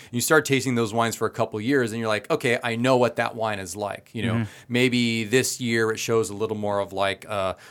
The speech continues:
Speaker 1: a cherry or raspberry note, and last year it was a little more plum and blackcurrant or something, but you kinda know the essence of what the wine is gonna be about,
Speaker 2: Mm.
Speaker 1: you know?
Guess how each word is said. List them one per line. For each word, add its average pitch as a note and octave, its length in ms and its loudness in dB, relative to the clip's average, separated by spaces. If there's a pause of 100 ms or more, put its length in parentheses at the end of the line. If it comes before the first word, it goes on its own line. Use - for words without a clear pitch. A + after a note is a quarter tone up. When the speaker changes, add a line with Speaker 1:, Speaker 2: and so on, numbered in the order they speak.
(100)
Speaker 1:
a G2+ 220 0 (100)
cherry G#2+ 760 -2
or G2 160 -2
raspberry G2+ 600 -2
note, G2 240 -4
and G2 100 -12
last G#2 320 -4
year G#2 80 -2
it G2 60 -6
was F#2 140 -10
a G2+ 40 -12
little G2+ 180 -6
more G2 200 -4 (140)
plum G#2+ 580 0
and F#2+ 200 -10
blackcurrant A2 640 -6
or F#2+ 60 -8
something, G#2 280 -8
but - 120 -10
you B2+ 80 -8
kinda C#3+ 240 -2
know A#2 260 2
the G#2+ 180 -6
essence G#2+ 280 -6
of F#2+ 80 -12
what G2 120 -10
the - 60 -8
wine F#2 220 -8
is F2 120 -14
gonna F#2+ 140 -10
be G2+ 120 -14
about, - 360 -10
Speaker 2:
Mm. G#2+ 300 -2
Speaker 1:
you G#2+ 100 -8
know? F2 260 -8